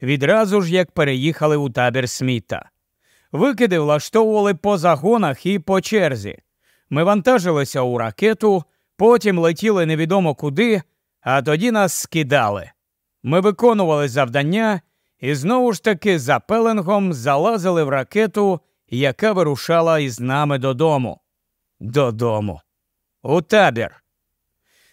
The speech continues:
Звичайна щоденна марудна робота. Оскільки в таборі було вісім рот,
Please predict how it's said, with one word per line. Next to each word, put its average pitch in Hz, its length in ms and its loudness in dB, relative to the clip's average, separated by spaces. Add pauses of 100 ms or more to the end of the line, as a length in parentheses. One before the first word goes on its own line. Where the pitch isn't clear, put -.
(120)
Звичайна 240 880 2
щоденна 185 760 -2
марудна 165 500 0
робота. 147 580 -2 (560)
Оскільки 170 560 -2
в 160 60 -4
таборі 165 440 2
було 165 280 2
вісім 156 400 -2
рот, 208 360 -2